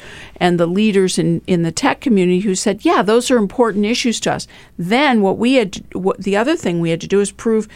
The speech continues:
it's worth your while. So, for example, if you look at the E U U S Privacy Shield, which was the renegotiation of the former safe harbor, we at the Department of Commerce led that. We worked closely with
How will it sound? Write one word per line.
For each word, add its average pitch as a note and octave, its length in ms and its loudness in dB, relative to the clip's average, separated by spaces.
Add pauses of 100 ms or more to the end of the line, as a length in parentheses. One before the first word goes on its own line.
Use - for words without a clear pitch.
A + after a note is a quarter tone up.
(120)
it's - 240 -6
worth G#3 260 2
your F3+ 140 0
while. E3 400 -2
So, - 200 -6
for G3 180 -4
example, F#3+ 540 -2 (380)
if A3 160 0
you G#3+ 140 2
look G#3+ 240 2
at G3 140 -2
the F#3 180 0
E G3+ 320 2
U F#3 160 2
U E3+ 400 0
S D#3 240 -2
Privacy D#3+ 640 -2
Shield, - 440 -8
which D#3+ 240 -8
was F3 160 -6
the F3+ 140 2
renegotiation E3+ 1200 0 (400)
of E3 100 -2
the F3 100 0
former F3 460 0
safe D#3+ 380 -2
harbor, D3+ 440 -4
we G3 240 2
at G#3 100 2
the G3+ 100 2
Department F3 480 -2
of E3 100 -10
Commerce D#3 500 -4
led D3 280 -4
that. - 220 -10 (440)
We A3 140 2
worked G#3 260 2
closely A#3 640 0
with E3 380 0